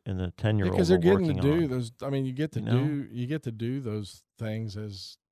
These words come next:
Speaker 2: as that, I think
Speaker 1: The
Speaker 2: we need
Speaker 1: games played as a family, the
Speaker 2: Right, and
Speaker 1: things, uh, d-, running around outside, um, just the time spent together, all the cooking we did as a family.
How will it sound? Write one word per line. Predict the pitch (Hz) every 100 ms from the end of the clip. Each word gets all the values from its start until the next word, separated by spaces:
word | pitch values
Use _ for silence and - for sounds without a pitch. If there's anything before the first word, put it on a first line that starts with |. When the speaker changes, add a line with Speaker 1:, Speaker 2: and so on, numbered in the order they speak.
| _ -
Speaker 2:
as | 120 117
that, | 123 -
I | -
think | 123 180
Speaker 1:
The | 220
Speaker 2:
we |
need | 190
Speaker 1:
games | 127 139 117
played | - - 110 107
as | 101 92
a |
family, | 92 110 110 101 90
the | 92 92
Speaker 2:
Right, | 131 135 113 98 _ -
and | 107 117 117 110 104 107
Speaker 1:
things, | - 131 123 95 -
uh, | - - -
d-, | - - _
running | 104 110 127 131
around | 117 113 117 107
outside, | 104 - - 101 101 104 92 85
um, | 92 92 90 - - - _ _ -
just | 113 -
the |
time | 107 - 117 135
spent | 110 - -
together, | - 101 92 -
all | 135 147
the | 113
cooking | - - 170 127
we | 101 92
did | 92 92
as | 87
a | 87
family. | - 101 101 92 85 87